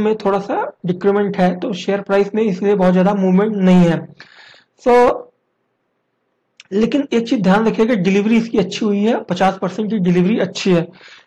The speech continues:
लेकिन हम breakout का इंतजार करेंगे। breakout देखने के लिए सीधा हम चलते हैं chart पे। ये देखिए आरटीसी Limited, आरटीसी का chart लगाए हुए हैं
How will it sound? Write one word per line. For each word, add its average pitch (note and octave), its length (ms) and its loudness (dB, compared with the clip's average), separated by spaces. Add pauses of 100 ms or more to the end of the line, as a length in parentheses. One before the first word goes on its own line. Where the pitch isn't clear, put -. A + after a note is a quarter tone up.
(120)
लेकिन G#3 300 2 (120)
हम G#3+ 240 -2
breakout G3+ 420 2
का A#3 60 0
इंतजार G3+ 340 2
करेंगे। G#3+ 400 0
breakout F#3 400 0
देखने F#3+ 300 2
के G3+ 80 0
लिए A3 100 2
सीधा G3 220 0
हम F#3+ 100 0
चलते F3 240 -4
हैं G3+ 180 -4
chart D3+ 340 -4
पे। E3+ 80 -10 (760)
ये G#3+ 80 2
देखिए G#3+ 240 2
आरटीसी G3 360 -2
Limited, G#3 360 -2
आरटीसी G3 360 -4
का A3 120 -2
chart F3+ 280 -2
लगाए F#3+ 240 2
हुए F#3+ 180 4
हैं A3 160 -2